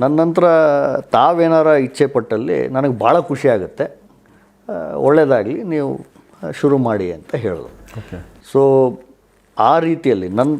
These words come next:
Speaker 1: ಥರನೇ ಅದಕ್ಕೆ ಓಪನ್ ಆದಮೇಲೆ ಭಾಳಷ್ಟು ಜನ ಆಸೆ ಪಡ್ತಾರೆ, ಏನು ತಪ್ಪೇನಿಲ್ಲ. ಎಲ್ಲರೂ, ಆ, ಜನಪ್ರತಿನಿಧಿಗಳೇ ಆಗೋಕ್ಕೆ ತಾನೇ ಆಸೆ ಪಡೋದು.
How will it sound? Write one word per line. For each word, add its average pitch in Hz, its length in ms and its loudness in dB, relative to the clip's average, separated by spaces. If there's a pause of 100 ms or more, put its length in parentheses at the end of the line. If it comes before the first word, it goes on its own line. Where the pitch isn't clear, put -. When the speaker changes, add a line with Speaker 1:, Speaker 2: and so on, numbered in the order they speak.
Speaker 1:
ಥರನೇ 131 300 0
ಅದಕ್ಕೆ 127 260 -2
ಓಪನ್ 160 340 2
ಆದಮೇಲೆ 123 560 -2 (260)
ಭಾಳಷ್ಟು 180 260 0
ಜನ 170 140 2
ಆಸೆ 160 300 0
ಪಡ್ತಾರೆ, 117 520 -2 (100)
ಏನು 165 120 -4
ತಪ್ಪೇನಿಲ್ಲ. 127 680 -2 (600)
ಎಲ್ಲರೂ, 156 420 2 (480)
ಆ, - 280 -8
ಜನಪ್ರತಿನಿಧಿಗಳೇ 160 1040 2
ಆಗೋಕ್ಕೆ 156 380 2
ತಾನೇ 139 220 0
ಆಸೆ 120 280 -2
ಪಡೋದು. 90 260 -4